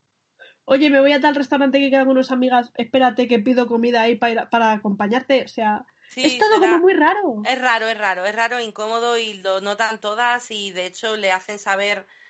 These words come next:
Speaker 2: a,
Speaker 1: Sí, sí, sí, no,
Speaker 2: a
Speaker 1: no,
Speaker 2: Shane
Speaker 1: la
Speaker 2: que, primero, que quién es esta.
Speaker 1: Pero sobre todo también la caricia que le da Carmen dos punto cero barra Lena a Shane al irse,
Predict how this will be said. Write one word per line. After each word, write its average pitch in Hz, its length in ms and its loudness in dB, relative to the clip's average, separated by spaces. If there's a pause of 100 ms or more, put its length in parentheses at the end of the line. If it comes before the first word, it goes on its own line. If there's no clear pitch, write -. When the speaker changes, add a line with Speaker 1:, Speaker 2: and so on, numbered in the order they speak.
(200)
Speaker 2:
a, 175 200 0
Speaker 1:
Sí, 170 140 2
sí, 269 260 0
sí, - 60 -6
no, 262 220 2
Speaker 2:
a - 80 0
Speaker 1:
no, 262 140 0
Speaker 2:
Shane 220 340 -4
Speaker 1:
la 233 100 0
Speaker 2:
que, 202 120 -6 (100)
primero, 247 360 0
que 233 120 -4
quién 247 240 -2
es 247 180 -4
esta. 262 460 -2 (920)
Speaker 1:
Pero 208 200 0
sobre 208 220 -2
todo 220 240 0
también 254 560 0 (500)
la 214 240 -4
caricia 208 520 0
que 269 100 2
le 254 120 4
da 208 920 0
Carmen 208 500 2
dos 202 160 0
punto 185 260 -4
cero 208 200 2
barra 196 240 0
Lena 196 420 -2 (440)
a 208 160 2
Shane 214 360 0
al 185 100 0
irse, 294 500 0